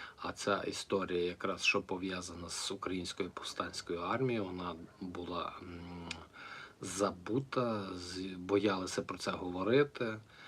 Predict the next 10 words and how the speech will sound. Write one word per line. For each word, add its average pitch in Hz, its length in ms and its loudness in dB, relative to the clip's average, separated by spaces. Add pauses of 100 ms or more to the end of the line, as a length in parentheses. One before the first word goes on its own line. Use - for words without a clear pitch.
(360)
І 95 220 -2 (1080)
я 95 100 0
думаю, 92 260 -2
що - 120 -2
це - 120 -2
потрібно 92 540 -2 (360)
висвітлювати, 98 800 2
як 98 300 2
наші 98 280 0
предки 110 600 0